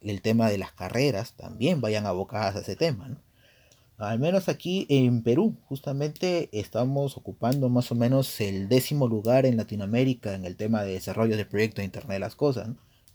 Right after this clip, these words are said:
Hay otros países que, bueno, más pequeños, ¿no? Que justamente recién están emergiendo, ¿no? Según las necesidades que tienen sus propios mercados, ¿no? Pero, por ejemplo, Brasil, ¿no? Justamente que es una, una potencia, al menos aquí en Latinoamérica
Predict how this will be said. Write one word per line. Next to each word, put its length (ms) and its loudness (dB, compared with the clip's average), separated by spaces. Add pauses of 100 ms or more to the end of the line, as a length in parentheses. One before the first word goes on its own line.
Hay 120 -2
otros 180 0
países 480 -4
que, 80 -16
bueno, 320 -6
más 160 -10
pequeños, 640 2
¿no? 140 -10 (440)
Que 200 -4
justamente 500 -4
recién 480 -4
están 240 -6
emergiendo, 640 2
¿no? 140 -4
Según 260 -4
las 100 2
necesidades 560 0
que 80 -8
tienen 220 -4
sus 120 -12
propios 360 -8
mercados, 520 0
¿no? 120 -14 (640)
Pero, 180 2
por 140 2
ejemplo, 640 4
Brasil, 520 0
¿no? 120 -4 (100)
Justamente 400 -8
que 120 -6
es 120 -8
una, 300 -2
una 180 -4
potencia, 600 0
al 60 -12
menos 340 -8
aquí 260 -4
en 80 0
Latinoamérica 760 -2